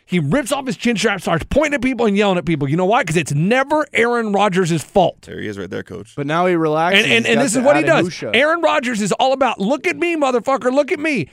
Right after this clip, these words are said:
Speaker 1: You know what he does?
Speaker 2: He goes,
Speaker 1: I, I
Speaker 2: he goes on ayahuasca trips.
Speaker 1: And, and he,
Speaker 3: <laughs>
Speaker 1: and he says, "Oh, I don't know if I'm gonna play. Uh, I'll let you know." And the next week, "Oh, you know what I mean? I'm
Speaker 2: I
Speaker 1: still
Speaker 2: think
Speaker 1: thinking about it." He likes to hold the Packers hostage, and he likes
Speaker 2: And he c-,
Speaker 1: everybody
Speaker 2: it
Speaker 1: talking about him.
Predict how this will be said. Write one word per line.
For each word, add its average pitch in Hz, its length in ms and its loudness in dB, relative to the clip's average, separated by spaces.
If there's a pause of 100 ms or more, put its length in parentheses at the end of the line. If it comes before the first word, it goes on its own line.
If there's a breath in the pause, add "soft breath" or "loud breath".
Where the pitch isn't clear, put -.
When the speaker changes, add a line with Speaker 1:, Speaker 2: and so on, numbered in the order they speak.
(140 soft breath)
Speaker 1:
You 180 140 2
know 233 100 4
what 269 100 4
he 277 60 -2
does? 330 380 0 (460)
Speaker 2:
He 110 100 -8
goes, 123 220 0
Speaker 1:
I, 135 80 4
I - 40 2
Speaker 2:
he 123 40 -6
goes 135 240 -2
on 123 80 -4
ayahuasca 131 500 -4
trips. - 260 -12
Speaker 1:
And, 208 200 2
and 220 160 2
he, 214 120 2
Speaker 3:
<laughs> - 20 2
Speaker 1:
and 240 520 4
he 190 120 0
says, 202 380 -2
"Oh, 208 200 2
I 202 100 2
don't 202 140 -2
know 190 100 2
if 175 80 -2
I'm 185 60 -2
gonna 170 100 0
play. 170 340 -2
Uh, 170 60 -2
I'll 170 340 -2
let 175 220 -4
you 160 80 -4
know." 151 320 -2 (220 soft breath)
And 151 120 -2
the 156 40 -2
next 170 260 -2
week, 175 240 -2
"Oh, 214 260 0
you 202 140 -2
know 208 60 -2
what 202 80 -2
I - 20 -2
mean? 196 140 -2
I'm 190 60 -2
Speaker 2:
I - 40 -2
Speaker 1:
still 196 200 0
Speaker 2:
think 175 80 -4
Speaker 1:
thinking 190 160 -2
about 165 180 -4
it." - 140 -20
He 277 200 0
likes 269 380 -2
to 269 140 2
hold 240 420 2
the 214 240 0 (180)
Packers 226 400 0
hostage, 190 480 0 (200 loud breath)
and 185 120 0
he 190 80 2
likes 208 320 0
Speaker 2:
And - 100 -6
he - 20 2
c-, 226 40 2 (140)
Speaker 1:
everybody 220 280 2
Speaker 2:
it 185 60 -6
Speaker 1:
talking 185 420 0
about 147 260 -2
him. 127 260 -6